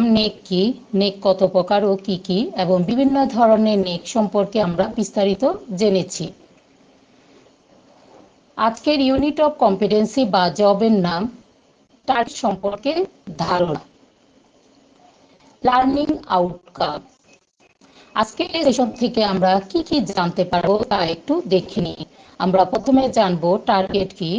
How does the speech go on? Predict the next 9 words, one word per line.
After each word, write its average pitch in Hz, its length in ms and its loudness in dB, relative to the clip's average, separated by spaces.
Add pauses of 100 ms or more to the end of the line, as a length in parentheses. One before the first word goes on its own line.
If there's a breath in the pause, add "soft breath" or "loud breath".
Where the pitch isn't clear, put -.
(960)
টার্গেটের 180 640 -2
গুরুত্ব 226 340 -2 (1300)
এবং 240 240 4 (180)
টার্গেটের 208 520 0
সুবিধা 202 320 -2 (120)
অসুবিধা 247 500 0
সম্পর্কে 196 580 0 (140)
আমরা 180 220 4 (460)
জানবো। 170 360 -2